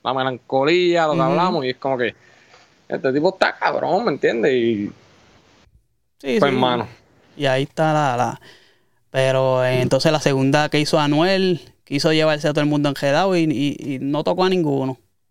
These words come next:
Speaker 2: Como que <laughs>
Speaker 1: Lo que hizo
Speaker 2: así
Speaker 1: fue echarle como con un spray con
Speaker 2: un
Speaker 1: agua.
Speaker 2: spray
Speaker 1: Le
Speaker 2: ahí
Speaker 1: echó
Speaker 2: a, a
Speaker 1: agua.
Speaker 2: Coscu y a, a Tempo le puso la lápida y casi ni lo menciona.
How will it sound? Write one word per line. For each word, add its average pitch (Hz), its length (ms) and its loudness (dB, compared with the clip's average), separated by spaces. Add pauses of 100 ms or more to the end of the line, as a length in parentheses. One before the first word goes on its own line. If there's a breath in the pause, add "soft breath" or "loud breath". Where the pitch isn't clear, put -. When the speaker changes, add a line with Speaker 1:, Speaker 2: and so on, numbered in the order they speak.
Speaker 2:
Como 139 220 -4
que 135 80 0
<laughs> - 640 -12
Speaker 1:
Lo 175 180 4
que 180 80 2
hizo 175 100 2
Speaker 2:
así 202 60 0
Speaker 1:
fue 233 120 2
echarle 226 340 2
como 202 300 0
con 175 160 2
un 196 100 2
spray 202 320 0
con 180 200 2
Speaker 2:
un 165 60 2
Speaker 1:
agua. 147 140 0
Speaker 2:
spray 214 400 0
Speaker 1:
Le 208 60 2
Speaker 2:
ahí 185 240 0
Speaker 1:
echó 208 180 2
Speaker 2:
a, 208 100 2
a 170 160 0
Speaker 1:
agua. 160 120 0
Speaker 2:
Coscu 208 580 -4
y 185 60 0
a, 165 220 2
a 160 40 -2
Tempo 196 340 -2
le 190 100 0
puso 190 220 -4
la 180 120 2
lápida 185 300 -2
y 170 40 -4
casi 175 240 -4
ni 175 100 0
lo 175 100 0
menciona. 190 640 -4